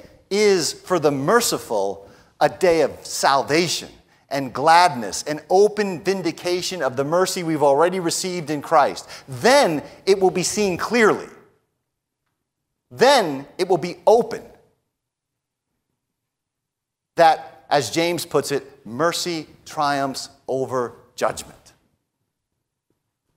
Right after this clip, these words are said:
If you want mercy to triumph over judgment with you on the last day, it needs to triumph over judgment with the people you're related to and the people you interact with.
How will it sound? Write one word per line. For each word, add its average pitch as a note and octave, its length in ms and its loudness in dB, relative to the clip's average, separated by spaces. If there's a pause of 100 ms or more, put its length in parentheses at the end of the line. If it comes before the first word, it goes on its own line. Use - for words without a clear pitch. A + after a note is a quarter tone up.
(2250)
If A#2+ 140 -10
you G3+ 100 -6
want A#3+ 260 -2
mercy G3 340 -4
to D#3 100 -4
triumph E3 460 -2
over D3 240 -4
judgment B2+ 460 -2
with A#2 180 -12
you C#3+ 160 -4
on B2+ 100 -4
the A#2 60 -6
last B2 360 -4
day, F#2+ 360 -2 (1000)
it D#3 140 -8
needs D#3 220 -8
to D3+ 100 -10
triumph C#3 460 0
over B2+ 200 -4
judgment C3 440 -2
with G#2+ 80 -10
the G#2 100 -10
people A2+ 300 -10
you're G#2 140 -6
related F#2 440 -10
to - 140 -20 (1120)
and G#2 120 -12
the G2 40 -10
people A#2+ 280 -16
you A2 160 -10
interact G2 420 -8
with. - 200 -20